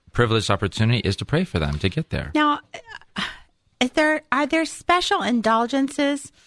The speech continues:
Speaker 2: on this day?
Speaker 1: Absolutely. To attend one of the holy masses, every priest is allowed to offer three masses today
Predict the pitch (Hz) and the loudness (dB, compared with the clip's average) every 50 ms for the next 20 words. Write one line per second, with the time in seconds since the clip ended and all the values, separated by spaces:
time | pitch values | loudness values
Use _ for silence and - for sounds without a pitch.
0 | - - - - _ - - 233 247 262 262 269 277 254 247 254 247 - - - | -20 -20 -20 -20 _ -2 0 0 2 2 2 0 0 0 -2 -2 -2 -4 -6 -4
1 | - 240 233 233 233 240 247 254 262 - _ _ _ _ - - 95 98 - - | 0 0 2 2 2 2 0 -2 -4 -8 _ _ _ _ 0 2 2 2 2 2
2 | 104 98 98 107 113 92 - 78 80 78 73 69 - _ - - - - - - | 2 4 4 4 2 2 0 0 0 0 0 -2 -4 _ -20 -20 -20 -14 -4 2
3 | - 107 101 - - 113 117 117 117 101 - 110 110 110 98 101 90 87 107 101 | 4 4 4 4 4 4 4 4 2 2 2 2 2 2 2 2 2 2 2 4
4 | 98 92 90 87 92 98 - - 120 117 110 98 - 92 104 107 - - 110 107 | 4 4 4 4 4 2 0 0 0 0 0 0 0 2 2 2 2 2 0 0
5 | - - 95 85 95 90 95 90 78 73 87 95 - - 90 - - - 101 101 | 0 0 0 0 2 2 2 2 2 2 2 0 0 -2 -4 -4 0 0 2 4
6 | 95 90 90 90 90 - - 78 - - - - 127 131 131 123 117 | 4 4 2 2 0 -2 -4 -6 -6 -6 -6 -6 -4 -4 -6 -6 -8